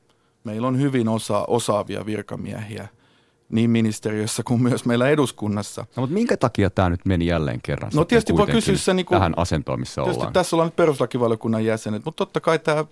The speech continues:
Speaker 1: tää iso kysymys on se, että miksi piti ajaa pakkoyhtiöittämistä, jos ja kun jo tiedettiin, että se ajautuu vaikeuksiin.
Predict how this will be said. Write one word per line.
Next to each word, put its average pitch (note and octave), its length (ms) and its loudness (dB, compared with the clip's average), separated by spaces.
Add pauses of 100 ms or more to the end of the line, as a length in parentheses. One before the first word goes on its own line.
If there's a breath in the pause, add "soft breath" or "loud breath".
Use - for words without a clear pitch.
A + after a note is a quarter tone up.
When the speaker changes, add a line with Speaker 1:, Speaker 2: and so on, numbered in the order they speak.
(120)
Speaker 1:
tää D3+ 120 2
iso D#3 240 0
kysymys C3+ 380 -2
on C3+ 60 0
se, C3+ 40 0
että C3 160 -2
miksi C3+ 440 -2 (360 soft breath)
piti C3+ 320 -2
ajaa A2+ 280 4
pakkoyhtiöittämistä, - 1500 -6 (240)
jos B2+ 260 -2
ja A#2 60 -2
kun A#2 220 0
jo A2+ 120 0
tiedettiin, G#2+ 680 -2
että G#2 180 -8
se A#2+ 140 -2
ajautuu A#2 640 2
vaikeuksiin. A2 1000 -4